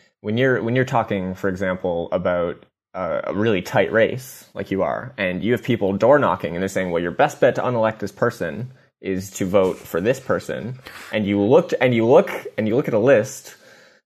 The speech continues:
and of all the things that this person stands for, and you don't agree with them, but you vote for them anyway. That's, like,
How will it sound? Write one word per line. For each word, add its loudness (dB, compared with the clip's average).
and -2
of 2
all 6
the -2
things -2
that -2
this -10
person -4
stands 0
for, 0
and -4
you 0
don't 2
agree 0
with -2
them, -4
but -4
you -4
vote 2
for -4
them -2
anyway. -4
That's, -10
like, -6